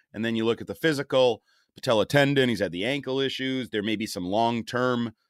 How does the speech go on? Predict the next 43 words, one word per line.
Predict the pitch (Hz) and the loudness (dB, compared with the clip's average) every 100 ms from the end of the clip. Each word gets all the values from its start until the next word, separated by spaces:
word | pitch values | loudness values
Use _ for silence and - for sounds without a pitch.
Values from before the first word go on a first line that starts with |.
| _ - | _ -6
knee | 117 135 139 | 0 2 2
injury, | 135 127 131 131 131 110 _ _ - | 0 -2 -2 -2 -4 -8 _ _ -2
uh, | 123 | -2
concerns, | 113 131 - 139 135 135 131 | -2 -6 -2 0 2 0 0
sort | 120 | 0
of | 113 | 2
like | 95 | 0
Juju, | 78 131 135 131 135 | 0 0 0 -2 -2
where | 123 110 | 0 0
it's | 101 | 0
like, | 95 98 | -2 -2
"Ah, | 175 160 131 | -2 0 -2
he, | 117 - - | -4 -8 -10
I | 104 | -6
mean, | 110 | -4
he's | 107 90 | -4 0
not | 165 113 | 0 2
hurt, | 170 135 107 - | 4 4 4 -2
but | 98 | -2
he | |
doesn't | 139 131 | -2 -2
have | 98 | -4
great | 104 123 92 | -2 -2 -4
knee | 110 139 117 | -6 -4 -4
there," | 92 92 98 95 | -2 0 0 0
like, | 92 87 | -2 0
that | 120 - | 0 0
kind | 117 110 | -2 -2
of | - | -2
thing. | 113 110 95 _ _ - | -4 -4 -8 _ _ 0
Yeah, | 151 | 2
no, | 131 156 | 4 4
I'll | 127 | 4
be | 160 | 4
watching | 151 117 135 135 143 135 | 0 2 2 2 -6 -8
for | - 131 117 | -4 -2 0
that. | 113 113 - _ _ _ | 2 0 -4 _ _ _
Um, | 107 110 101 95 92 _ - | -4 -2 0 -4 -8 _ -2
but | 165 | 0
again, | 143 208 170 147 139 _ _ _ - | 2 2 2 0 -4 _ _ _ -6
the | |
way | 127 156 | -2 0
the, | 127 | -2